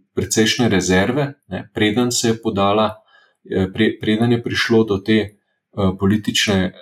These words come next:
v bistvu, političnega dogodka, ne, do, do vojne. Tako da, ehm, ampak tega, ne, do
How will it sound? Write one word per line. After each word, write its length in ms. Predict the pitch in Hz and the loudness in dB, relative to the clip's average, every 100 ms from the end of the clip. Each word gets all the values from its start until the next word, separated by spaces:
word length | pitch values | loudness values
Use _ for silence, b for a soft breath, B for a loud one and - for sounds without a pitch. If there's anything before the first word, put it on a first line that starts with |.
| - - - - - - - - | -20 -20 -20 -20 -20 -20 -20 -8
v 40 | |
bistvu, 340 | 95 98 - 92 85 - - - - | -4 -2 2 2 2 0 -4 -8 -2
političnega 580 | 95 95 98 - 95 92 | 0 0 0 0 2 2
dogodka, 640 | 92 95 95 - 92 87 - b b b _ | 2 2 0 0 -4 -4 -10 b b b _
ne, 240 | 92 98 | -4 -2
do, 400 | 92 90 87 87 | 0 2 2 0
do 180 | 90 90 | 0 0
vojne. 460 | 90 95 101 95 92 | 2 2 2 0 -2
Tako 220 | - 107 | -2 0
da, 180 | 104 98 95 - _ - | 2 2 -2 -8 _ -4
ehm, 440 | 101 98 95 95 | 0 0 0 0
ampak 320 | - 98 - | 0 -2 0
tega, 320 | 135 143 156 | 2 2 2
ne, 160 | 107 123 | 0 0
do 100 | 110 | -2